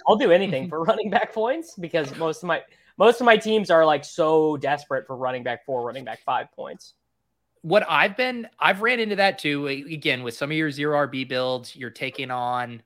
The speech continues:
Speaker 2: you know, some of these rookies, you're taking on handcuffs. You do want some of that production early. The guy I've been kind of gravitating to as basically my version of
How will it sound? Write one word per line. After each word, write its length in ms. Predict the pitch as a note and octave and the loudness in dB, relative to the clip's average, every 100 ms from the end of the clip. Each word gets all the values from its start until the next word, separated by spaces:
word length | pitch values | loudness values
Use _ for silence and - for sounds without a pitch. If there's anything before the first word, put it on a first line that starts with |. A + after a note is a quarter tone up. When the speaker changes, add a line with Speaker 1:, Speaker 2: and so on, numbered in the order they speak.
| _ _ _ _ - | _ _ _ _ -14
Speaker 2:
you 120 | C#3 | -8
know, 300 | B2 A2+ A2+ | -6 -6 -8
some 180 | - C#3+ | -10 -8
of 60 | C3 | -6
these 180 | A#2 | -6
rookies, 360 | E3 D#3+ D#3 C#3 | -6 -4 -4 -6
you're 80 | B2+ | -8
taking 240 | C#3 C3+ | -8 -6
on 100 | A#2+ | -6
handcuffs. 500 | A2+ C3+ C3 C3+ - | -6 -8 -4 -4 -6
You 60 | A#2+ | -10
do 180 | A#2+ B2+ | -10 -6
want 260 | B2+ A#2+ | -6 -6
some 120 | C3 | -8
of 40 | B2+ | -6
that 160 | B2 | -6
production 420 | - A2+ B2 D3 D3 | -6 -6 -6 -6 -6
early. 220 | D#3 D#3 - | -6 -6 -10
The 60 | - | -4
guy 320 | C3+ D3 A#3 - | 4 6 6 4
I've 260 | C3+ D#3 | 0 0
been 140 | E3+ E3+ | -2 -4
kind 160 | F#3 | -4
of 80 | E3 | -4
gravitating 600 | D3 C3+ D#3 - E3 D#3+ | -2 -2 -2 -6 -6 -8
to 280 | - D#3+ D#3 | -6 -4 -4
as 180 | C#3 A#2+ | -6 -4
basically 460 | C3+ B2+ - C3 | -6 -6 -10 -10
my 640 | A#2 A#2 A#2+ B2+ C3 C3+ A#2 | -6 -4 -2 0 0 -4 -8
version 600 | B2 B2+ B2 D3+ D3+ D3+ _ _ _ _ | -8 -6 -4 -4 -6 -10 _ _ _ _
of 540 | C#3 C#3+ C#3+ C#3+ - | 0 2 0 -4 -14